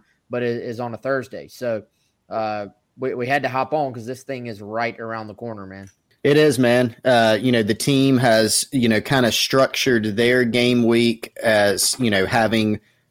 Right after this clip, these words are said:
Speaker 2: today, a Tuesday, be a Thursday, you know, or whatever, leading up to game week because of the,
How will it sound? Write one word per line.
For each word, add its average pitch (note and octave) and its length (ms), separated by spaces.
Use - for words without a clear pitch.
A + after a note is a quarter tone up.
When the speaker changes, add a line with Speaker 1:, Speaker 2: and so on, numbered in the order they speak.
Speaker 2:
today, A2+ 520
a G#2 100
Tuesday, A2 640
be G2+ 400
a A#2 80
Thursday, A#2 540
you G2 140
know, G2 240
or G#2 160
whatever, G2+ 380
leading G#2 260
up G2+ 140
to G2+ 100
game G2+ 280
week G2 220
because G2 320
of F2+ 140
the, F#2 220